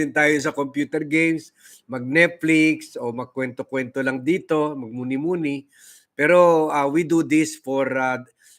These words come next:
love of God and country. Responsibilidad natin ito. Tulad ng sinabi ni Atom na yung may kakayahan na ma-, ah,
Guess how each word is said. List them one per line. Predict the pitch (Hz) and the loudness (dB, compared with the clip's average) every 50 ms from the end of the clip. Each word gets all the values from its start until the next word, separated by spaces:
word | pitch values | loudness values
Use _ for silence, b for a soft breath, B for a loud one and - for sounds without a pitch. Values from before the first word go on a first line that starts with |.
| b b 110 | b b -4
love | 117 135 139 143 139 117 139 | 0 2 2 2 2 -2 -8
of | 131 113 107 | -12 -10 -6
God | 101 139 143 147 143 117 | -2 0 0 0 0 -2
and | 135 123 123 123 | -6 -12 -12 -8
country. | - 143 139 139 143 131 - 160 196 208 175 - _ _ _ _ _ b b b b b | -6 -4 -4 -4 -4 -4 -4 -4 -2 -4 -6 -10 _ _ _ _ _ b b b b b
Responsibilidad | - 117 127 123 - - 135 131 123 - 131 120 139 131 135 123 135 135 113 | -12 -10 -10 -10 -8 -6 -6 -6 -6 -8 -8 -6 -4 -4 -4 -2 -4 -4 -2
natin | 123 131 135 - - 139 135 | -2 -4 -4 -4 -4 -6 -6
ito. | 135 - - 156 180 190 - - b b b b b b - | -4 -4 -2 -2 -2 -2 -6 -12 b b b b b b -8
Tulad | - 135 135 143 - | -4 -2 0 0 0
ng | 135 139 135 | -2 -6 -6
sinabi | - 143 139 143 139 131 131 143 143 | -4 -2 0 0 0 0 -2 -2 -2
ni | - | -2
Atom | - 135 147 143 - - 170 180 170 156 | 0 0 0 0 0 0 0 0 0 0
na | 143 135 127 | 0 0 0
yung | 131 143 156 156 147 | 0 0 -2 -2 -2
may | 147 147 143 | -2 -4 -2
kakayahan | - 147 143 - 151 151 147 147 147 175 196 175 131 - 107 - _ _ _ _ b b b b b b b b b - | -2 -4 -2 0 0 0 2 4 4 6 6 4 2 -4 -12 -20 _ _ _ _ b b b b b b b b b -2
na | 127 143 147 147 | 0 2 2 2
ma-, | 143 147 156 160 - 127 135 131 147 147 | 2 0 -2 -4 -4 -6 -8 -8 -6 -4
ah, | 151 147 147 147 143 143 135 | -2 -2 0 0 0 -2 -2